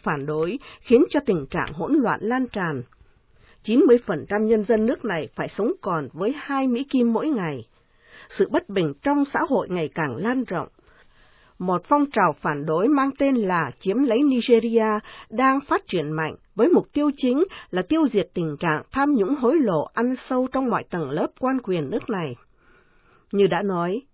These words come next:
biện pháp này chỉ là giọt nước làm tràn ly đầy. Nigeria đã và đang ở trong tình trạng bạo lực hỗn loạn vì các xung đột xã hội giữa lực lượng mệnh danh là Boko Haram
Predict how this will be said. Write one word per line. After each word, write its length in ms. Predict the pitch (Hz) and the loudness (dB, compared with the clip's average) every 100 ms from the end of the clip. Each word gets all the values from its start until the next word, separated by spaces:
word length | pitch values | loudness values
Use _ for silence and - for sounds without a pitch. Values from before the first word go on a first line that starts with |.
| - | -6
biện 180 | 185 - | -6 -4
pháp 220 | 311 330 | -4 -2
này 280 | 208 175 160 | -2 -2 -6
chỉ 140 | - 151 | -6 -4
là 140 | 156 | -4
giọt 240 | 143 147 | -4 -6
nước 280 | 170 208 359 | 0 0 0
làm 180 | 214 156 | -4 -4
tràn 240 | - 156 127 | -4 -6 -4
ly 180 | 190 220 | -4 -4
đầy. 320 | 180 151 123 _ _ _ - - | -4 -6 -10 _ _ _ -20 0
Nigeria 600 | 262 277 294 285 269 277 | 4 4 4 2 2 0
đã 340 | 208 185 - 359 - | 0 -2 -2 -8 -6
và 80 | 165 | -2
đang 220 | 240 277 | -2 -2
ở 180 | 160 147 | -4 -6
trong 160 | - 285 | -2 -4
tình 240 | - 165 | -2 -6
trạng 280 | 143 160 - | -4 -6 -4
bạo 160 | 170 160 | -6 -4
lực 160 | 156 | -6
hỗn 280 | - - 302 220 | -4 -2 0 0
loạn 240 | 170 143 | -2 -4
vì 100 | 156 | -8
các 220 | 139 269 - | -4 -4 -2
xung 220 | 277 247 | -2 0
đột 140 | 160 - | -2 -4
xã 160 | 208 | -4
hội 320 | 285 233 151 131 - - | -2 0 0 -2 -14 -18
giữa 180 | - - | -2 2
lực 220 | 302 190 185 | 4 2 0
lượng 220 | 180 - | -4 -2
mệnh 240 | 175 170 202 | -4 -4 -4
danh 180 | 262 254 | -2 0
là 280 | 196 131 147 | 0 -2 -4
Boko 460 | 196 240 - 233 | 6 4 6 4
Haram 500 | 220 226 226 226 220 | 4 0 -2 -2 -2